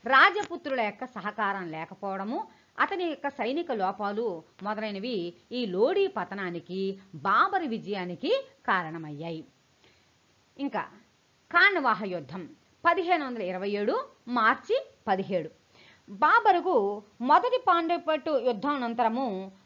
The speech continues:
భారతదేశంలోనే స్థిరపడాలనేటువంటి ఆలోచన కలిగింది. బాబర్తో కూడా వచ్చినటువంటి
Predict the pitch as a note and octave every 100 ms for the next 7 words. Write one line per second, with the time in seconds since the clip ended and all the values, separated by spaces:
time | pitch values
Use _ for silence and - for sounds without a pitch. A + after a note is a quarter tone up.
0 | - F#3+ C#4 G4+ G#4 D#4 D4 C4+ A#3+ A3
1 | B3+ B3+ F#3 F#3+ _ _ - D#4+ D#4 C4
2 | A3 G#3 G3 F#3 F#3 F#3 - F3 F#3 G3
3 | A3 F#4+ C#5 - _ G#3 F#3 F#3+ F3+ -
4 | - _ A3+ D4 G#4 G#4 G4 F#4 F4 D4
5 | C#4 C#4+ C4+ C4 C4 B3+ A#3+ A#3+ A3+ D4
6 | G3 G#3